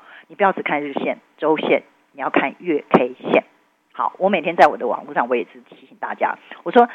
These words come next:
因为这是一个长空、中长空，它要跌，按照斐波那契指数，它不是跌三个月、五个月、八个月，它可能会跌到十三个月，甚至明年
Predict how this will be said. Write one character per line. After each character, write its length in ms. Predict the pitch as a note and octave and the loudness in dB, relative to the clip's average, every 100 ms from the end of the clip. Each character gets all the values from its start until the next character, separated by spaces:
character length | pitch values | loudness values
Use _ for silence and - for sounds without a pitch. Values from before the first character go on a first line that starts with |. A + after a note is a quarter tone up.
| - | -6
因 80 | - | 2
为 60 | C4 | 4
这 120 | C4+ A3+ | 4 -2
是 60 | |
一 20 | |
个 80 | F3+ | 0
长 260 | F3 - D#3+ | 4 2 0
空、 280 | - D3 D3+ _ _ | -2 -2 -2 _ _
中 200 | - G#3+ | -4 -2
长 260 | A3 - C3 | 0 -2 -4
空， 280 | - C#3+ C#3+ | -4 -4 -4
它 140 | - G3 | 2 6
要 100 | G3+ | 6
跌， 360 | E3 D3+ D3+ - - - | 4 -4 -6 -8 -14 -6
按 120 | G#3 | 0
照 80 | G3+ | 0
斐 140 | G3+ | 0
波 100 | F#3+ | -4
那 140 | E3 | -4
契 120 | C#3+ E3 | -6 -12
指 160 | - B2 | -16 -12
数， 180 | D#3+ - | -10 -2
它 120 | D#3 | 0
不 120 | - E3 | 0 -2
是 140 | F#3 | -8
跌 200 | C#3+ C#3 | -4 -4
三 280 | - D#3+ E3 | 2 2 2
个 120 | D#3+ | -4
月、 160 | D3 D#3 | -2 -4
五 80 | - | -4
个 140 | B2 C#3 | -2 0
月、 240 | D3+ C3+ - | 2 0 0
八 160 | D#3+ D3+ | 0 2
个 140 | C3+ | 0
月， 140 | A#2+ G#2 | 2 2
它 100 | - | 2
可 120 | - | 0
能 80 | G#3+ | 2
会 80 | |
跌 100 | E3 | 6
到 80 | F3+ | 6
十 180 | F#3 - | 6 0
三 140 | F#3+ F3 | 0 2
个 80 | |
月， 160 | E3 E3 | 2 2
甚 160 | G3+ G3+ | 2 -2
至 80 | |
明 140 | F#3+ | -6
年 100 | E3 | -4